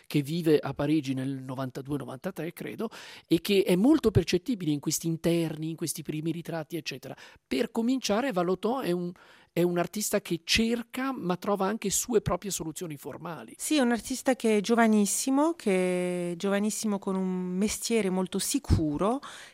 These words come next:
Speaker 2: che cerca proprio dall'inizio e che anche nei ritratti che sembrano proprio, eh, accademici,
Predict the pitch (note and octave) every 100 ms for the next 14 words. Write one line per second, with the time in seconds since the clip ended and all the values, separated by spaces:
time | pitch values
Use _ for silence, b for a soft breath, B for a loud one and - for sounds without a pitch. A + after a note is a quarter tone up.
0 | _ - F3+ E3+ D#3+ - - A3+ E3+ E3
1 | - A#3 A3+ - A#3+ A3 F#3+ F#3+ G3+ F3
2 | D#3 - - D4+ - B B B - G3+
3 | G3 - G3+ G3 F#3+ F#3 F#3 F#3+ b b
4 | b _ - - - B3 B3 A#3 G#3 A3
5 | A#3 A3+ A3 A#3 - G#3+ A3 - D#4 D4
6 | G#3 - A3 G#3+ G3+ G3+ G3+ G3 F#3+ B
7 | B _ - - G3+ - - G3+ F#3+ F#3
8 | F3+ F3 - _ _ _ _ F#3 F3+ F3
9 | - - G3 A3 G#3+ A3+ F#3 F3 - A3